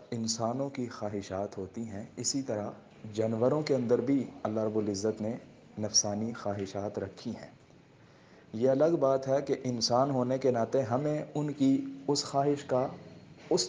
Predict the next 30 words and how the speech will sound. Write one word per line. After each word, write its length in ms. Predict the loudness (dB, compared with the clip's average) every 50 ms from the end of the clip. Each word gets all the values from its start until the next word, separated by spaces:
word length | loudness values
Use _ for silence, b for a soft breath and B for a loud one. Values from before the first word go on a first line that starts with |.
| 2 4
तौर 180 | 6 6 6 6
पर 240 | 4 4 2 4 2 0
एहसास 460 | 0 2 2 4 6 6 6 4 2
नहीं 160 | 0 0 0
होता, 260 | 0 0 0 2 2 0 2 0 -2
इदराक 400 | 0 2 2 4 4 4 2 2
नहीं 180 | 0 -2 -2
होता, 340 | -4 -6 -6 -4 -4 -6 -6 B B B B B B B B B B B -4 0
लेकिन 260 | 0 2 4 2 2 2
हकीकत 520 | -2 -4 -2 -2 -2 2 2 2 2 4
यह 180 | 2 2 2 2
है 160 | 0 -2 -2
कि 160 | 0 0 0 0 -2 -4 -6 -4
जानवरों 480 | -2 0 0 0 2 4 4 4 4
के 120 | 2 2 0
अंदर 280 | 0 2 2 2 2
भी 160 | 2 2 0 0
ख्वाहिशात 600 | 0 0 0 0 -2 -4 -4 -4 -4 -4 -4 -6
होती 220 | -6 -6 -6 -10
हैं। 180 | -14 -14 -16 -18 B B B B B B -12 -6
जो 200 | 0 2 4 4
चीज़ 240 | 4 2 0 -4 0 2
जानदार 520 | 2 4 4 2 2 2 4 4 4 4
है, 200 | 2 2 0 -2 -2
उसके 300 | -4 -4 -4 -2 -2 -2
अंदर 240 | 0 0 0 0 0
ख्वाहिश 420 | 0 0 0 0 0 -2 -2 -2
मौजूद 360 | -2 -2 -2 -2 -2 0 0
होती 280 | 0 0 0 0 -4 -6
है, 100 | -6